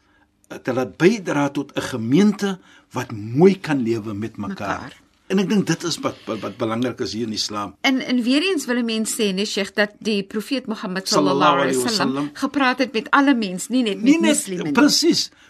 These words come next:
Speaker 1: want die mooiigheid van ons, Shaida, is dat daar gaan moslems wees en daar gaan nie moslems wees.
Speaker 2: En hy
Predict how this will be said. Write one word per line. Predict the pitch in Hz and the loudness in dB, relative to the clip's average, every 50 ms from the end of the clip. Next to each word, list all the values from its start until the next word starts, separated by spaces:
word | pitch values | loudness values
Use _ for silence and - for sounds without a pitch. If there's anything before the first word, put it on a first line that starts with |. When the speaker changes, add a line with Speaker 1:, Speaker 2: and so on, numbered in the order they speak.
| _ - | _ -14
Speaker 1:
want | - 113 123 165 208 233 247 226 - - _ _ _ _ _ _ _ _ _ _ _ _ _ | -8 -2 2 4 4 4 2 0 -6 -16 _ _ _ _ _ _ _ _ _ _ _ _ _
die | - 160 | 0 2
mooiigheid | 160 160 185 254 320 294 - - 233 220 | 4 6 6 6 6 6 4 0 -2 -4
van | - - - - | -4 -4 -4 -2
ons, | - 139 151 135 123 - | 0 2 2 2 2 0
Shaida, | - 98 90 95 92 98 101 - - | -4 -6 -6 -6 -6 -6 -8 -8 -6
is | 156 147 - | -6 -6 -4
dat | - 135 123 - - _ - _ _ _ _ _ _ - | -4 -4 -4 -4 -6 _ -20 _ _ _ _ _ _ 0
daar | 139 143 151 147 | 0 2 2 2
gaan | - - 240 233 214 190 | 2 4 4 6 6 6
moslems | 170 151 139 - - 127 180 135 139 147 | 6 4 2 2 -2 -2 -2 -2 -4 -4
wees | 185 214 202 - | -4 -4 -4 -4
en | - 208 | -4 -4
daar | - - | -4 -4
gaan | - - 131 123 | -4 -4 -2 -2
nie | 113 123 | -2 -2
moslems | 123 107 95 - - - 76 85 | -2 -4 -6 -8 -12 -16 -18 -10
wees. | - - | -4 -2
Speaker 2:
En | 226 220 | 0 0
hy | 220 220 220 220 | 2 2 0 0